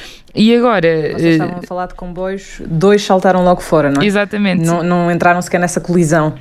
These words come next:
Speaker 1: Exatamente, e o último também saiu antes da paragem <laughs> final, que foi o Eduardo Pinheiro,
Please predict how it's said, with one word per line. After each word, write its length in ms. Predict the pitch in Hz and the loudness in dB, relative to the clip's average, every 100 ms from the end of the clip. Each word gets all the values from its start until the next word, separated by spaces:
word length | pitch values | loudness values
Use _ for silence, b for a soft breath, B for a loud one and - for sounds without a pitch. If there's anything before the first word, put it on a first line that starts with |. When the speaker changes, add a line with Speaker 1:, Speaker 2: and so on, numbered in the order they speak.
| - | -2
Speaker 1:
Exatamente, 500 | 196 185 190 196 175 | 0 0 -2 -2 0
e 60 | 185 | 2
o 20 | |
último 240 | 185 202 202 | 2 4 2
também 220 | 202 196 | 4 0
saiu 320 | - 202 190 | 0 0 2
antes 180 | 196 196 | 0 0
da 120 | 196 | -2
paragem 540 | 185 185 185 180 190 202 | 0 -2 -2 -2 0 2
<laughs> 120 | 196 190 | 0 0
final, 300 | 202 185 185 | 0 0 0
que 80 | |
foi 80 | - | -2
o 80 | 180 | 0
Eduardo 300 | 185 175 180 | 2 0 -4
Pinheiro, 360 | - 190 196 | -2 0 0